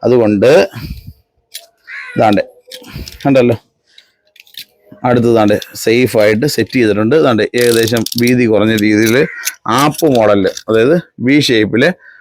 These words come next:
ദാണ്ട് അടുത്ത വെറൈറ്റി ദാണ്ട് ഇതേപോലെ കയറ്റി വെച്ച് നോക്കുക. ദാണ്ട ഓക്കെ,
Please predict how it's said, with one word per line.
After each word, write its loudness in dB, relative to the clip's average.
ദാണ്ട് -2
അടുത്ത -2
വെറൈറ്റി 0
ദാണ്ട് -8
ഇതേപോലെ 2
കയറ്റി 0
വെച്ച് 0
നോക്കുക. 0
ദാണ്ട 0
ഓക്കെ, 2